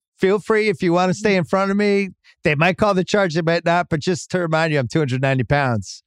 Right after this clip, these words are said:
And guys, either at some point they'll brace or they'll try to move. The other thing, I was talking to a Knicks fan friend of mine today, who I won't mention, probably guess who it is. Um, he was saying, like,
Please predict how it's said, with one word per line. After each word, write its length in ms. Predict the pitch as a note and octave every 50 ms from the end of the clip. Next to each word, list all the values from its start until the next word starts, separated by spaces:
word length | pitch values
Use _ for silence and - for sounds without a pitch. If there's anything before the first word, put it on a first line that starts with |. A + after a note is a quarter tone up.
| _ _ _ _ _ _ _ -
And 180 | E3 D#3+ D3 B2+
guys, 340 | D#3 D3 D#3 E3+ E3+ D3+ E3+
either 260 | F#3 F3+ F3 E3+ D#3+
at 280 | D#3 - D3 D3 -
some 180 | - - E3 D#3+
point 240 | - G3+ F#3+ F3+ D3
they'll 140 | - C#3+ G#2+
brace 440 | F#2+ C#3+ D3+ D#3+ E3 D#3+ C#3+ -
or 120 | - C3+ B2
they'll 100 | B2 B2
try 280 | G#2 - D#3 D3 C#3
to 80 | B2+ A#2+
move. 340 | A#2+ C3+ C3+ C3+ C3+ B2 - _ _ - - - _ _ -
The 100 | F3 F#3
other 140 | G#3 A3+ G3
thing, 100 | G#3 F#3
I 60 | D#3+
was 120 | D#3 C#3
talking 300 | - F3+ F3 E3 - F#3
to 80 | E3 C#3+
a 60 | C3+
Knicks 260 | C3+ C#3+ D3+ - -
fan 220 | - D#3 C#3 C3 G#2+
friend 200 | - B2+ A#2 A2+
of 60 | A2
mine 180 | A2 A2 G#2 F#2
today, 220 | - A2+ A2 G#2+ G#2+
who 100 | A2 A2
I 100 | A2+ A2+
won't 240 | A2+ A2+ A2+ -
mention, 420 | A2+ A#2+ A2+ - - G#2 G2+ F#2+ - _ _ _ _ _ _ _ _ -
probably 220 | - C3 A#2 G2+
guess 240 | F#2+ A2+ A2+ G#2+ -
who 100 | - G#2+
it 80 | G#2+ G#2
is. 320 | G#2+ G#2 G2+ - - - _ _ _ _ _ _ _ _ _ - -
Um, 420 | C3 B2 A#2 A2+ G#2+ F#2+ D2+ - _ _ _ _ _ _ _ _ _ _ _ _ _ _ -
he 140 | F3 F3 F#3
was 120 | G3 -
saying, 260 | - A#3 A3+ G#3 G3
like, 320 | F3+ D#3+ C3+ B2 G#2 -